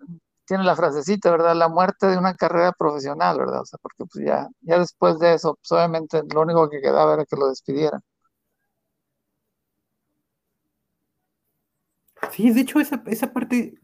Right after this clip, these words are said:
Speaker 2: cuando lo leí por primera vez, como que dije, "Oye, pues, sí, este, este vato ya, de, de aquí no hay rollback", ¿no? O sea. <laughs>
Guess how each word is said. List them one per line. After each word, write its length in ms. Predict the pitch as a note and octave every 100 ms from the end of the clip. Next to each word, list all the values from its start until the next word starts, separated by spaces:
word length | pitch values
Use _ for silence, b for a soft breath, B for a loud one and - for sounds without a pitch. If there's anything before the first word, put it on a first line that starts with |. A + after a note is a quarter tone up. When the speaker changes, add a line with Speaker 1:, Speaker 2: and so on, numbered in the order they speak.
| -
Speaker 2:
cuando 280 | - E3+ D#3+
lo 120 | D#3+
leí 340 | D#3+ D#3+ G3 B3
por 200 | - A3
primera 260 | G3 G#3
vez, 200 | A3 A3
como 200 | - F#3+
que 120 | E3+
dije, 240 | E3+ E3+ F3+
"Oye, 200 | A3+ A#3 -
pues, 220 | E3+ - _ _ _ _ _ _ _ _ _ _ _
sí, 220 | - E3+ G3+
este, 240 | G#3 G3+
este 220 | A3 -
vato 220 | B3 B3
ya, 340 | A3+ A3 A#3 B3
de, 280 | A3+ G3 - _ _ _ _
de 360 | - - A2+ C#3+
aquí 180 | D#3 G3
no 80 | A#3
hay 80 |
rollback", 480 | A3 E3 A3 A#3 F3
¿no? 180 | E3+ A#3
O 20 |
sea. 380 | A#3+ A3+ G3 F3
<laughs> 680 | E3+ E3+ F#3 F3 G3 F3 E3+